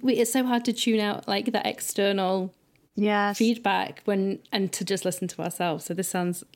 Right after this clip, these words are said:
Speaker 1: like something, certainly I need it. <laughs> So how can we access that? It's a masterclass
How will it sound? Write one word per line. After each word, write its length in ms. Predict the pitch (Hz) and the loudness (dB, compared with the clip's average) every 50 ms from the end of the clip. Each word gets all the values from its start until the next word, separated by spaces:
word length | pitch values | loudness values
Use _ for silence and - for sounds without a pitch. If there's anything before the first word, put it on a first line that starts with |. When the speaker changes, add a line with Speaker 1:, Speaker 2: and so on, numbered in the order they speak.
| _ | _
Speaker 1:
like 240 | - 190 175 - - | -4 -2 -2 -2 -4
something, 440 | - - - - - 98 - - - - - | -4 -6 -6 -4 -4 -4 -4 -6 -6 -8 -10
certainly 380 | - - - - 175 175 175 170 | -8 -6 -4 -2 -2 -2 0 0
I 80 | 165 170 | 0 0
need 300 | 170 165 220 208 190 175 | 2 4 4 4 4 4
it. 320 | 190 202 - - - - - | 0 -2 -4 -8 -18 0 2
<laughs> 1160 | 269 262 - 247 254 262 - - 294 - - - 254 254 - - - 240 240 - - 277 254 - - _ _ _ _ _ _ _ _ _ - 220 | 2 2 4 2 0 0 0 -2 -6 -6 -2 -2 -2 -2 0 0 0 0 0 -2 -2 -2 -2 -2 -6 _ _ _ _ _ _ _ _ _ -4 0
So 160 | 208 - 247 | 2 2 2
how 180 | 240 262 269 269 | 4 4 2 2
can 160 | 269 - 294 | 4 4 6
we 140 | 269 262 233 | 6 6 4
access 340 | - - - - 196 185 - | 0 -4 -4 -4 -4 -4 -4
that? 240 | - 175 170 - - | -4 -4 -2 -2 -2
It's 240 | 190 - 151 - - | -4 -4 -4 -2 0
a 180 | 190 190 190 190 | 0 2 2 2
masterclass 580 | 202 202 190 - - 220 - 208 196 190 - | 0 0 0 -2 -4 -4 -2 -2 -2 -2 -2